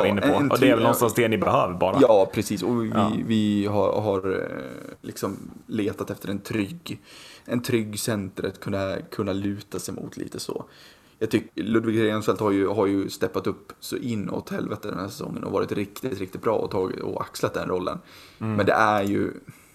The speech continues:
Speaker 1: det är ju inte en första center i grund och botten. Och,
Speaker 2: Nej.
Speaker 1: och sen vad, vad Poirier, eh, kommer att bli,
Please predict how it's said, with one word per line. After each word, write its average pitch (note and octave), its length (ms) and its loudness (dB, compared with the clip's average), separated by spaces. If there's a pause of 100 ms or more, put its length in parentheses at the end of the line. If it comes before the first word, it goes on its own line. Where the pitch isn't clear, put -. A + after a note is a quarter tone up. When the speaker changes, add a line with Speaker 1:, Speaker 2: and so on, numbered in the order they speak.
(180)
Speaker 1:
det - 180 -6
är G#2+ 260 2
ju G2+ 120 0
inte F#2+ 180 -6
en E2 60 -10
första - 300 -10
center - 420 -10
i - 260 -8
grund F2+ 260 -6
och - 60 -8
botten. - 360 -10
Och, - 380 -4
Speaker 2:
Nej. F2 160 -4
Speaker 1:
och - 180 -6 (920)
sen G2 260 -2
vad, F#2+ 280 2
vad G2 380 2
Poirier, G#2 720 2 (300)
eh, D2+ 500 -8 (300)
kommer G2+ 340 0
att G2+ 140 -8
bli, A2 540 0